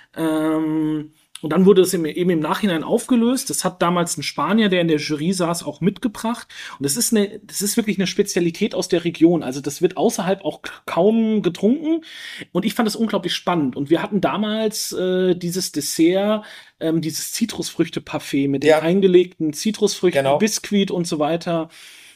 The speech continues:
Speaker 1: Und ich hab das probiert und hab gesagt, "Scheiße, das passt wie Arsch auf Eimer." Also das ist, äh, das perfekte Dessert dafür. Und dann hab ich mich auf die Suche danach gemacht. Und es war in Deutschland nicht zu bekommen, dieser Wein. Es, äh, gab's einfach nicht. Und dann hab ich das Weingut direkt kontakti-, kontaktiert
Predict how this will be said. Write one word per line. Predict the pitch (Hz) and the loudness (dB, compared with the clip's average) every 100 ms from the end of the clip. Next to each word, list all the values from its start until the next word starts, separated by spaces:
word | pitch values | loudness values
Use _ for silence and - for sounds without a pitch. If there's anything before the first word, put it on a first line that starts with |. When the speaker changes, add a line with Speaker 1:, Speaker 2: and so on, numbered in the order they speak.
| _ _ | _ _
Speaker 1:
Und | 170 170 165 | 0 2 -2
ich | 180 | -6
hab | |
das | 190 208 | -4 -6
probiert | - 175 | -6 -6
und | 160 | -4
hab | 151 | -4
gesagt, | 135 - | -6 -4
"Scheiße, | - 147 107 | -6 -4 -6
das | 113 | -10
passt | - - - | -10 -10 -6
wie | 131 | -6
Arsch | 127 139 101 | -4 -6 -6
auf | - | -8
Eimer." | 139 143 104 | -4 -4 -4
Also | 110 113 | -6 -8
das | 117 117 | -8 -8
ist, | - 139 - | -8 -6 -6
äh, | - 135 131 131 131 127 127 127 123 - - - | -2 -2 -2 -2 -2 -4 -4 -4 -6 -12 -20 -18
das | - | -18
perfekte | - 143 - 170 147 | -10 -8 -6 -8 -6
Dessert | 139 - 156 160 | -4 0 0 0
dafür. | 123 - 131 156 180 _ - _ | -2 -2 -2 -2 -6 _ -20 _
Und | 135 | 0
dann | 165 | 2
hab | 175 | 2
ich | 175 | 0
mich | 170 | -2
auf | 160 - | -2 -2
die | 143 | -2
Suche | 156 208 226 | -2 -2 -2
danach | 190 208 - | -2 -4 -4
gemacht. | 202 220 - - - - - - | -2 -2 -6 -14 -20 -20 -10 -6
Und | 165 - | -4 -4
es | 151 | -2
war | 175 202 | -2 0
in | 170 | 0
Deutschland | 160 180 175 170 | 0 0 -6 -8
nicht | 165 | -8
zu | - | -8
bekommen, | 165 - 147 107 - - | -8 -6 -6 -8 -10 -8
dieser | 120 117 | -8 -8
Wein. | 104 110 | -10 -10
Es, | - | -8
äh, | 101 113 - | -6 -6 -2
gab's | 151 147 | -2 -2
einfach | - 110 113 - | -6 -10 -12 -12
nicht. | 113 - | -12 -8
Und | 123 | -6
dann | 147 165 | -2 -2
hab | 165 | -2
ich | |
das | 147 - | -4 -6
Weingut | 151 170 156 | -4 -4 -2
direkt | 139 196 | -2 -2
kontakti-, | - 214 208 - 208 - | -4 -6 -6 -4 -4 -6
kontaktiert | - 196 185 - 208 | -6 -6 -4 0 0